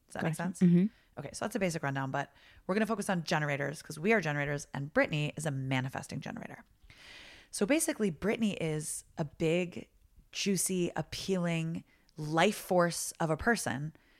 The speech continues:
Speaker 1: who also has the ability to manifest things and, like, proclaim she wants to do something and do it.
Speaker 2: Like a lingerie line.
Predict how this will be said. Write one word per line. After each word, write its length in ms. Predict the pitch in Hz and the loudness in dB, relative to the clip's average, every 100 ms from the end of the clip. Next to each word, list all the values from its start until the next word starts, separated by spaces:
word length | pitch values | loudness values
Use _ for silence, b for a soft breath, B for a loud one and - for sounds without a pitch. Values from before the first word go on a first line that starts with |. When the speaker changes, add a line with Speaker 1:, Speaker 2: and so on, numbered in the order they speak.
| _ _ _ _ | _ _ _ _
Speaker 1:
who 180 | - 185 - | -2 2 6
also 400 | 233 247 - 175 | 4 4 0 2
has 760 | 165 180 151 151 170 - - _ - | 4 4 2 0 -6 -10 -12 _ -6
the 160 | 165 | -2
ability 400 | 165 151 208 165 151 | 0 0 0 -2 -2
to 60 | |
manifest 560 | 170 214 247 - 139 - | 0 2 0 -2 -6 -6
things 360 | - - 185 - | -8 -8 -10 -6
and, 140 | 165 | -2
like, 300 | 160 156 151 - - _ _ _ _ _ _ | -2 -2 -6 -14 -20 _ _ _ _ _ _
proclaim 440 | 196 185 180 170 | 2 2 2 0
she 120 | 165 185 | 0 0
wants 220 | 165 160 | -2 -2
to 80 | 170 | -4
do 120 | 151 | -2
something 340 | 147 151 156 | -4 -4 -2
and 80 | 165 | 0
do 140 | 196 302 | 0 0
it. 120 | - - _ _ _ _ - | -4 -10 _ _ _ _ 4
Speaker 2:
Like 120 | 185 | 6
a 60 | |
lingerie 500 | 180 170 170 165 156 | 8 8 6 6 4
line. 300 | 147 - 156 | 4 0 -2